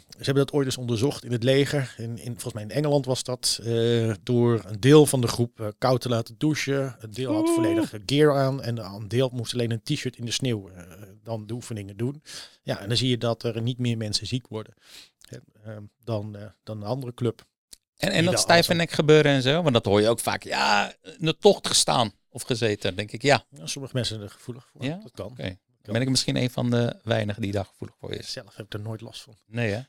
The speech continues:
Speaker 2: heb
Speaker 1: Nee.
Speaker 2: wel vaak last van mijn nek, maar dat komt omdat ik elke keer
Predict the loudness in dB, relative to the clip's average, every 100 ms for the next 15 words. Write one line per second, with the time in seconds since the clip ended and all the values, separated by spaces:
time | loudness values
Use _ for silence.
0 | _ -14 -14 -16 -14 -14 -12 -8 -2 -4
1 | _ -10 -8 -6 -6 -2 2 2 0 -2
2 | 2 2 0 0 -2 2 2 2